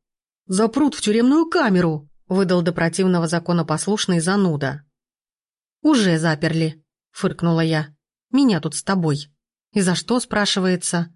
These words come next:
«Это я с тобой, как с ядовитым скорпионом в банке». Он снова покосился на полку, вероятно, подразумевая, что кашкалисы ещё и с жалом у меня. Они, то есть орсизы, обиделись,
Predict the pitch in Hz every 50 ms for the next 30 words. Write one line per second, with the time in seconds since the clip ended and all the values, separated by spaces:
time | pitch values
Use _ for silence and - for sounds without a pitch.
0 | _ _ - _ _ - - - - _ - 190 180 185 214 208 185 190 202 180
1 | 170 - - 185 180 190 180 175 165 - - - 196 170 190 185 180 185 180 175
2 | 170 - - 190 175 170 202 208 208 190 180 170 165 160 147 - 175 170 185 175
3 | 156 147 147 - - 143 143 - - _ _ _ _ _ _ _ _ _ - 180
4 | 185 170 - - 190 180 170 160 170 170 - 170 170 - 180 165 - 170 165 165
5 | 156 156 208 220 233 233 - 185 165 165 156 156 170 202 196 196 175 170 165 160
6 | 165 165 156 160 160 160 160 165 208 226 208 - - - 170 160 160 - - 165
7 | - - - 165 160 196 233 233 - 175 165 160 165 165 - - 180 185 196 196
8 | 190 175 185 165 156 147 147 147 143 147 147 147 143 139 135 143 - _ _ _
9 | _ _ _ - 196 190 202 254 294 285 - - 185 175 180 - - - - _
10 | - 247 294 277 - - 185 170 170 175 196 226 208 190 185 156 156 151 147 143
11 | 147 147 - -